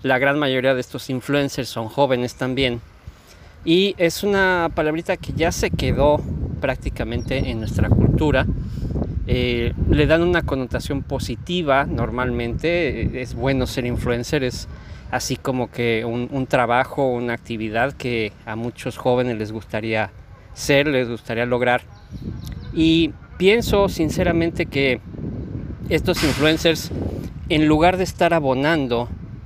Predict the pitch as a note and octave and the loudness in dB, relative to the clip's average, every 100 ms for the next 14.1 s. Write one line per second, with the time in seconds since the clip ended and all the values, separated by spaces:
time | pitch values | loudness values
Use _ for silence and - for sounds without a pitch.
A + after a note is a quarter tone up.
0 | - - - - - A#2+ A#2+ A#2+ C#3 C#3+ | -18 -18 -20 -18 -10 -4 -2 2 2 2
1 | - - C3+ B2+ - - - - - - | -4 2 2 2 -6 -12 -14 -18 -20 -20
2 | - - - D3+ C#3+ B2+ C3 D3 E3 D3 | -20 -20 -2 2 2 2 2 4 4 4
3 | C3+ - - A2+ A#2 - - - A#2 D#3 | 2 2 -10 -8 -8 -8 -10 -8 -4 -2
4 | C3+ A#2 - - - - - - - - | 0 0 -2 -12 -14 -16 -10 -6 -6 -4
5 | D3 D3+ D3+ D#3 D#3+ F#3+ G3 F#3+ F#3 F3+ | 2 4 4 2 2 2 2 2 0 0
6 | F3+ F#3 F#3 E3+ E3 D#3+ E3+ G#3+ G3+ C3 | 2 4 6 4 2 0 0 2 2 0
7 | - - - - - C3 C3 B2+ C3 D3 | -4 -12 -12 -12 -2 0 0 0 2 2
8 | D3 D3+ D3 D#3 - - - - - - | 4 2 4 2 0 -4 -8 -8 -6 -6
9 | - C3+ C3 B2 A#2+ A2 - - - - | 0 2 4 4 4 0 -6 -8 -8 -8
10 | - - - - - - - - - - | -10 -12 -14 -14 -14 -16 -16 -16 -16 -14
11 | - - - - - C3 - G#3 - G3 | -12 -10 -8 -4 0 2 2 2 4 2
12 | A3+ B3 - - - C3+ C#3 D3 - A#2 | 2 -4 -12 -12 -4 2 2 2 -4 -4
13 | A2+ - A#2 - G#3+ F#3+ F#3+ F#3+ G3 - | -4 -4 -8 -2 0 2 4 4 2 -4